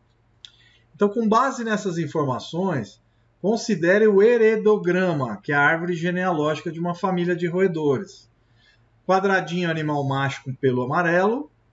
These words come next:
Quadradinho com bolinha branca, né? E a bolinha branca aqui, ó,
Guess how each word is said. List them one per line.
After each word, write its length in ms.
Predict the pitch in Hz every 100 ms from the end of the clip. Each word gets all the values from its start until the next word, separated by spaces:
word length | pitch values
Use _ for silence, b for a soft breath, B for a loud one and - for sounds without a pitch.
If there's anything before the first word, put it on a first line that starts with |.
| _ _ _ _ _ -
Quadradinho 600 | 143 147 143 131 143 135
com 240 | 131 127
bolinha 360 | 127 127 127 123
branca, 420 | 120 151 240 185
né? 260 | 147 185 - _ _ _ _
E 120 | 147
a 200 | 147 143
bolinha 420 | 135 147 147 151 151
branca 400 | 143 151 151 147
aqui, 300 | - 180 220
ó, 260 | 160 -